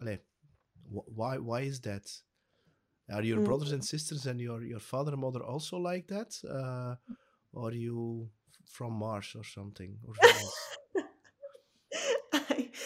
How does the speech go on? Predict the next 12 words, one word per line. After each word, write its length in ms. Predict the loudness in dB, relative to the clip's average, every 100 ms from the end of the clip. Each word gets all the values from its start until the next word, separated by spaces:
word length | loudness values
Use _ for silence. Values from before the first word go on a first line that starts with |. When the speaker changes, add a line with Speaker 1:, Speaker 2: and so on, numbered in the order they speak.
| -10 -2 6
Speaker 2:
I 140 | 6
think 340 | 8 8 8
I, 280 | 10 10 8
I 140 | 8 8
might 360 | 8 8 6
be 140 | 6 8
a 200 | 8 6
bit 300 | 4 4 8
brainwashed 640 | 10 12 10 6 4 0 0 8
by, 360 | 10 10 6 4
by 200 | 4 4
this. 500 | 4 4 2 -6